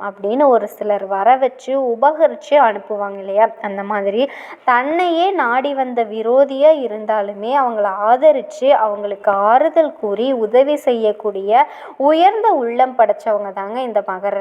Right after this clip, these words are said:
ராசிக்காரங்க. எவ்வளவு நல்லவங்கன்னு பாருங்களேன். மகரம் அப்படிங்கிறது கடல், வீடு, கடலினுடைய அலைகள் எப்படி அடுத்தடுத்து வந்துக்கிட்டே இருக்குமே, அதே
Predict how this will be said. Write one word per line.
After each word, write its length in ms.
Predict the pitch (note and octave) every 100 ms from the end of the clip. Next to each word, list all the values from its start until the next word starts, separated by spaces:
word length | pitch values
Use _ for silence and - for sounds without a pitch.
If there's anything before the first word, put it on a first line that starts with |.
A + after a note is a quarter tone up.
| G3
ராசிக்காரங்க. 720 | F#3+ - G3 - F#3 F#3 F#3+ - - - A3+ B3+
எவ்வளவு 460 | B3+ F#4 G#4+ F#4 C#4+
நல்லவங்கன்னு 600 | A3 A3+ C#4+ B3+ A3+ B3 C4
பாருங்களேன். 680 | G#3 G3+ G3+ F#3+ F#3+ G3+ G3+ G#3
மகரம் 500 | G3+ G3+ C#4+ D#4+ F4 E4
அப்படிங்கிறது 580 | A3 A3+ A3 G#3 G3+ C4+ C4+
கடல், 400 | A3+ G#3 G#3+ A#3 D#4 C4+
வீடு, 360 | B3 B3+ C4+ A#3+ D4+ D4
கடலினுடைய 680 | A#3+ C4+ F#4 G4 D#4+ B3+ A#3+ A3
அலைகள் 360 | G#3 B3+ D#4 D4+ B3
எப்படி 200 | G3 A#3 A3
அடுத்தடுத்து 600 | G#3+ A#3+ C#4 C#4+ - E4+ A#3
வந்துக்கிட்டே 520 | G#3 A#3 A#3+ A#3 C#4 D4
இருக்குமே, 540 | A#3 G#3 - G3+ G3 C4+ D#4 - - A#3
அதே 200 | A#3 C4+